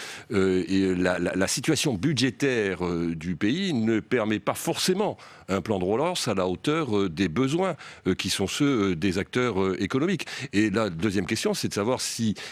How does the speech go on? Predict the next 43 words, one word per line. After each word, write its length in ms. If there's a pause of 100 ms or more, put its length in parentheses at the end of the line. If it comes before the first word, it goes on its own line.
nos 280
partenaires 520
européens, 500 (300)
euh, 160
sont 300
également, 580
euh, 80
sur, 540
euh, 80
la 200
même 220
ligne 440
que 140
le 380
président 420
de 40
la 80
République. 420
Ce 100
n'est 120
pas 100
la 80
première 240
fois 120
que 100
le 100
président 260
de 40
la 80
République 340
e-, 120
essaye 300
d'être 280
moteur, 800
euh, 160
en 120
Europe 480
depuis, 480
euh, 220
deux 280
ans 80
et 80
demi. 220